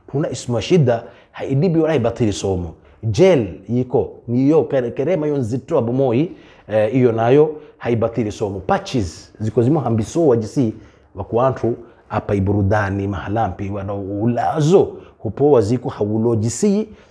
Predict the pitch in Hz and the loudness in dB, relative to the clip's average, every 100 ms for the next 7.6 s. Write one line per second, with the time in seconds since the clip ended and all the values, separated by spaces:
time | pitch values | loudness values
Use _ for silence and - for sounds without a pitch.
0 | - 117 147 147 120 104 95 107 104 - | -8 0 2 4 2 -2 -4 -4 -4 0
1 | 127 92 71 - _ _ _ _ _ 160 | 2 2 -4 -18 _ _ _ _ _ -6
2 | 180 - 170 147 - _ - 139 117 113 | -4 -2 -2 -2 -10 _ -2 0 2 2
3 | 107 - 127 123 180 - 139 170 156 175 | 2 -2 -2 0 0 -2 0 2 2 0
4 | - 151 196 135 120 117 113 117 120 - | -2 2 4 2 0 -2 -2 0 -2 -2
5 | - 101 143 113 101 - _ _ - 104 | -6 -2 -2 -2 -6 -12 _ _ -8 -2
6 | 113 110 135 92 120 113 98 101 95 90 | 0 0 -2 0 2 2 0 -6 -8 -12
7 | 92 98 95 127 127 | -8 -8 -2 0 0